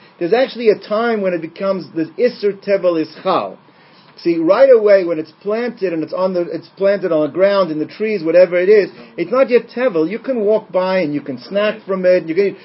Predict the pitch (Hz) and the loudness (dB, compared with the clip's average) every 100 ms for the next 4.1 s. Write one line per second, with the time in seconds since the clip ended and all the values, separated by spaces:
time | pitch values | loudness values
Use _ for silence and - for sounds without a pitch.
0 | _ 196 262 240 226 214 202 196 - 202 | _ 0 2 4 2 2 0 -2 2 6
1 | 202 185 156 165 247 269 214 180 165 165 | 6 4 0 -4 4 6 6 2 -2 -4
2 | 175 175 180 180 175 233 147 113 - _ | -6 2 2 2 0 0 0 -2 -12 _
3 | - 156 277 294 - 226 208 - 214 226 | -6 -2 0 0 -2 -8 -8 -6 -2 -2
4 | 190 | -4